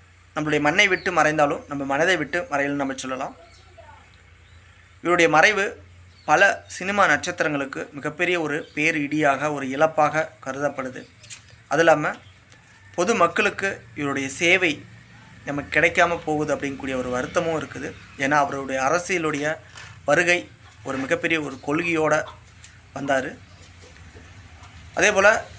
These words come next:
இந்த தருணத்துல நம்ம அவருடைய வாழ்க்கை வரலாறை நான் உங்கள்கிட்ட வந்து சொல்ல விருப்பப்படுறேன். அதுக்கு முன்னதாக இவரை இழந்து வாடும் ரசிகர்களுக்கும்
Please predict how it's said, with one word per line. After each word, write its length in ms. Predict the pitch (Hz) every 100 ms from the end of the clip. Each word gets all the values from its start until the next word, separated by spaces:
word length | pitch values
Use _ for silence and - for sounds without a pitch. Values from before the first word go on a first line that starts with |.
| -
இந்த 160 | 190 180
தருணத்துல 560 | 180 214 214 180 165 - - - - - - 160
நம்ம 160 | 160
அவருடைய 340 | 151 151 151 143
வாழ்க்கை 320 | 156 196 185
வரலாறை 560 | 156 160 175 156 160 - - -
நான் 140 | 147 143
உங்கள்கிட்ட 180 | 139 131
வந்து 320 | 131 151 -
சொல்ல 260 | 147 143
விருப்பப்படுறேன். 600 | 151 135 139 127 127 156 254 - - - -
அதுக்கு 240 | 147 147 147
முன்னதாக 640 | 151 190 180 165 160 - - - - - - - - - - - -
இவரை 320 | 147 147 147
இழந்து 540 | 147 175 202 196 202 - - - - 156
வாடும் 380 | 147 147 165 - -
ரசிகர்களுக்கும் 800 | 139 165 165 143 143 123 156